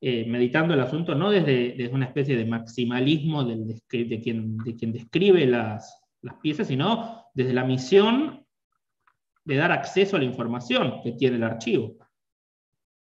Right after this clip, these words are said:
Entonces, cuando, cuando uno, porque, eh, el, el punto viene por, por este lado, ¿no? Es como, ¿cómo incorporar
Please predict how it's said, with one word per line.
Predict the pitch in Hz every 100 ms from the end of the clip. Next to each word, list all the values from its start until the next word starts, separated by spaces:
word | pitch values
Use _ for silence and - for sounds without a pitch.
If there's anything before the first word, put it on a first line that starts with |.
| _ _ -
Entonces, | 160 214 208 - - - -
cuando, | 139 160 170 170
cuando | 175
uno, | 220 202 - - -
porque, | 170 170 165
eh, | 156 165 160 165
el, | 151
el | 160
punto | 202 196 156 156
viene | 175 147
por, | 139 135
por | 135
este | 131
lado, | 190 196 127
¿no? | 151
Es | 143
como, | 143 123 117 - _ _ _ _ _ _ _
¿cómo | - 208 214
incorporar | 170 151 143 135 180 196 202 - -